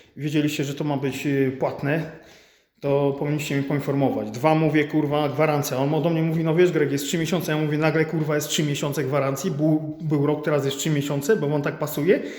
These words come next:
bo jedno o serce, można powiedzieć, w tej maszynie. Ja mówię: „Jak pis-, sprzedajecie piece of junk”, mówię, „to, kurwa, to powinniście ludziom to powiedzieć, nie?” <clears throat> No i chuj. Zawołałem tego właściciela, właściciel przyszedł, już z głową spuszczoną szedł, bo mnie słyszał u góry, bo, bo biura miał nad, e,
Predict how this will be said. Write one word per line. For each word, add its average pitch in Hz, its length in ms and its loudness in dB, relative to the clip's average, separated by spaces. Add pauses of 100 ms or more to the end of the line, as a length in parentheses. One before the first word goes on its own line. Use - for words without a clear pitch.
(280)
bo 139 100 -2
jedno 147 320 2
o 139 60 0
serce, 156 320 -2
można 143 220 0
powiedzieć, 147 260 -2
w - 20 -12
tej 143 100 -2
maszynie. 143 460 -2 (520)
Ja 135 120 -2
mówię: 143 120 0
„Jak 151 140 -2
pis-, - 260 -6
sprzedajecie 165 480 2
piece 165 280 0
of 139 140 0
junk”, 156 160 0
mówię, 151 320 0
„to, 156 120 -6
kurwa, 156 300 0
to 165 100 -4
powinniście 156 440 -2
ludziom 151 240 0
to 165 80 2
powiedzieć, 151 480 0
nie?” 131 140 -4 (720)
<clears throat> - 300 -12
No 156 100 -4
i 165 60 -6
chuj. 143 200 -2 (1600)
Zawołałem 151 400 2
tego 139 200 -4
właściciela, 139 500 -4
właściciel 135 420 -4
przyszedł, 147 320 -2
już 139 100 0
z 123 80 -6
głową 147 240 2
spuszczoną 151 420 -4
szedł, 135 180 -8
bo 131 80 -6
mnie 123 120 -4
słyszał 127 340 -6
u - 20 -4
góry, 117 200 -4
bo, 117 160 -6
bo 117 160 -4
biura 127 280 -2
miał 123 160 -2
nad, 123 200 -4
e, 127 40 -4